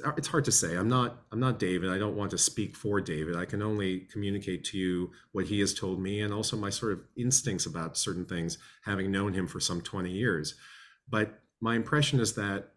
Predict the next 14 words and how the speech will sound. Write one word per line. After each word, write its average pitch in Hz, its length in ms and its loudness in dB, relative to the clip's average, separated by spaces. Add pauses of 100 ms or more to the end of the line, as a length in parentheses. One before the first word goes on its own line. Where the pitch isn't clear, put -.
for 120 140 -2
David, 113 420 4
these 98 160 0
extremes 98 1000 2
sat - 560 2 (140)
comfortably. 92 640 -2
He 101 140 -4
didn't 117 160 0
see 127 300 6
these 90 420 0
as 87 460 0 (300)
paradoxes 90 640 0
of 78 120 -2
self. - 500 0